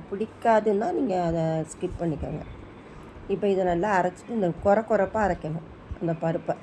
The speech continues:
துவரம் பருப்பு அரைச்சி எடுத்து வச்சுட்டு இதில், அஹ், அரிசி மாவு,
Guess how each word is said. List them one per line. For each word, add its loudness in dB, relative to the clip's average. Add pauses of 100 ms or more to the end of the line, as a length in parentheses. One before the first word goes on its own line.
(480)
துவரம் 2
பருப்பு -6 (760)
அரைச்சி -2
எடுத்து 2
வச்சுட்டு -2 (360)
இதில், 4 (920)
அஹ், -4 (400)
அரிசி 4
மாவு, 4